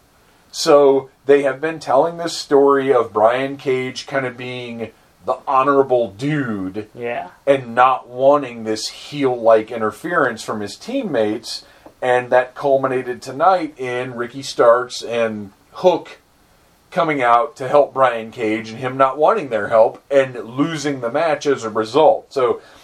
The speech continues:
Speaker 1: Page goes over, gets to look strong, but then Brian Cage looks strong because he was about to win the match,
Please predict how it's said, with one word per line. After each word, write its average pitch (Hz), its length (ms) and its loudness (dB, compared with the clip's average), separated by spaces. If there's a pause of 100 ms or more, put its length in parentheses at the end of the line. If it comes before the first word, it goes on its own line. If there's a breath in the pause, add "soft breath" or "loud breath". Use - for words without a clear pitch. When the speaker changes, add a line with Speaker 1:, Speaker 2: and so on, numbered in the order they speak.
(260 loud breath)
Speaker 1:
Page 208 400 2
goes 165 240 2
over, 117 340 0
gets 147 280 -4
to 190 100 4
look 156 180 2
strong, 113 640 2 (340 soft breath)
but 139 140 2
then 147 160 2
Brian 131 440 2
Cage 202 680 -6 (320 soft breath)
looks 147 240 0
strong 127 500 4
because 139 360 -4
he 175 180 -12
was 180 160 -2
about 175 500 2
to 202 80 -2
win 226 320 2
the 269 60 -2
match, 254 720 2